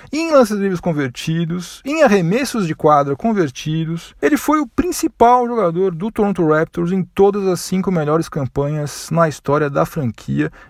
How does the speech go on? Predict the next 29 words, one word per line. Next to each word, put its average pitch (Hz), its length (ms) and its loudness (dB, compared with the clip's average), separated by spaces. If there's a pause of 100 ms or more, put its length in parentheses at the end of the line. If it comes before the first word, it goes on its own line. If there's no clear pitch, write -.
entre 311 300 -4
várias 196 320 4
outras 254 240 -6
coisas, 113 480 -2
né? 123 220 -4
Ele 165 160 -2
fez 269 180 0
por 277 180 -2
merecer 254 720 2
o 254 100 2
direito 208 460 4
de 220 80 6
acreditar 202 760 2 (120)
que 226 80 0
ele 220 100 2
receberia 196 560 4
um 208 460 0 (100)
tratamento 185 580 2
diferenciado 165 840 2 (100)
por 160 180 -2
parte 139 380 2
do 151 80 -4
front 170 320 -4
office, 135 640 -2
o 190 160 -6
que 285 140 -10
não 139 200 0
aconteceu, 127 760 -4
né? 123 180 -4